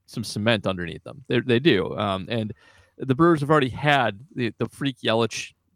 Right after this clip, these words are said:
crash, um, and they really do need Adames to, to be that guy.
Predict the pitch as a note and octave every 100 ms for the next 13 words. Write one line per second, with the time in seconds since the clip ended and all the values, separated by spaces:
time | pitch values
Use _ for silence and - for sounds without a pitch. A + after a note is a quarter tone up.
0 | _ - A#2 A2 A#2 - - - A2+ G2+
1 | G2 - A2 G#2 G#2 _ _ _ _ -
2 | C3+ C3+ E3 E3 A#2+ C#3 C3 B2 A#2+ A2+
3 | - - B2+ C3 B2+ A#2 A#2 - - A2+
4 | G2+ - G2+ G2 F2 -